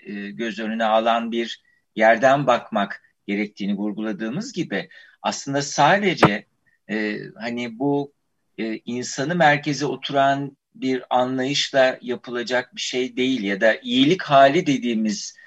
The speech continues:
sağlığı eğer bir iyilik hali olarak tanımlıyorsak bu aynı zamanda ekolojik bir iyilik halini de içermesi gereken bir iyilik hali olması lazım. Ve bu açıdan baktığımızda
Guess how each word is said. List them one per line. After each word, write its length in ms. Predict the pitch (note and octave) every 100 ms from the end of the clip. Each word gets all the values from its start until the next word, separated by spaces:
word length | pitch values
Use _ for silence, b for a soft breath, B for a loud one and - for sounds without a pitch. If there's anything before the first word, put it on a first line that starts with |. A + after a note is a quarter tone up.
| b
sağlığı 680 | - - C3 B2+ C3 C#3 C#3 -
eğer 340 | A#2+ A#2+ B2+
bir 160 | C#3 D3
iyilik 360 | A#2+ B2 D#3
hali 300 | D3 C3+ B2+
olarak 400 | C3 B2+ A#2+ B2
tanımlıyorsak 840 | - G#2+ A2+ D3+ A#3+ - B2 - b b b b -
bu 220 | B2+ -
aynı 260 | C3+ F#3 F#3
zamanda 540 | C#3 B2+ A#2 A2+ G#2+
ekolojik 720 | G2+ A#2+ - B2 B2+ G3 -
bir 120 | D3
iyilik 420 | C#3+ A#2+ B2 D3 -
halini 560 | C#3+ B2+ C3 C3 D#3+
de 80 | D#3+
içermesi 680 | C3 - A2+ A2 G#2+ G2+ G2
gereken 580 | G2+ G2 F#2+ G2 F#2 F2+
bir 120 | F#2
iyilik 380 | G#2 F#2+ F2+ F2+
hali 340 | F2 F2+ F2+
olması 440 | F2+ F2 F2 -
lazım. 460 | F2 D#2+ - - - _ _ b b b _
Ve 120 | A2+
bu 100 | C3
açıdan 500 | F#3+ E3+ A#2+ A2+ G#2+
baktığımızda 880 | G#2+ A#2 - C3 A#2+ A2+ F2+ B2+ D3